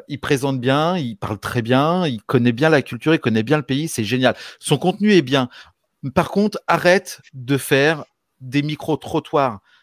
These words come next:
parce que ça ne sert à rien. Les avis sont faussés.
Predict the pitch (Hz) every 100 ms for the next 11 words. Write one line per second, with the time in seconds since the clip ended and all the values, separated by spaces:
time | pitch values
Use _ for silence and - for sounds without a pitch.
0 | _ _ 139 123 - - 151 - 139 175
1 | 160 - 175 170 185 196 202 151 160 147
2 | 139 170 190 - 170 - 175 180